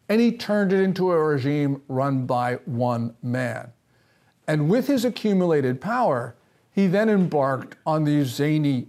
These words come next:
disastrous programs, like the Great Leap Forward and the Cultural Revolution. Mao's successor, Deng Xiaoping, he tried to normalize Chinese politics. He did that by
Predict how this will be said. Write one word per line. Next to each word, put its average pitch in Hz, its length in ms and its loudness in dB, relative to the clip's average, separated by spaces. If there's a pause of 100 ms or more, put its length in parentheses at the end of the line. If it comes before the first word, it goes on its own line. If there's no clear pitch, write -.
disastrous 147 800 -2
programs, 123 680 -4 (480)
like 156 160 0
the 170 60 -2
Great 160 280 -2
Leap 135 180 -2
Forward 185 640 0 (220)
and 143 220 -2
the 135 60 -2
Cultural 135 540 -4
Revolution. 120 640 -4 (2000)
Mao's 165 320 2
successor, 220 640 2 (500)
Deng 180 200 0
Xiaoping, 208 880 2 (520)
he 196 160 -2
tried 196 640 0
to 170 100 -2
normalize 156 880 2
Chinese 123 420 -6
politics. 135 800 -6 (400)
He 185 140 2
did 247 280 0
that 175 520 -2
by 156 400 0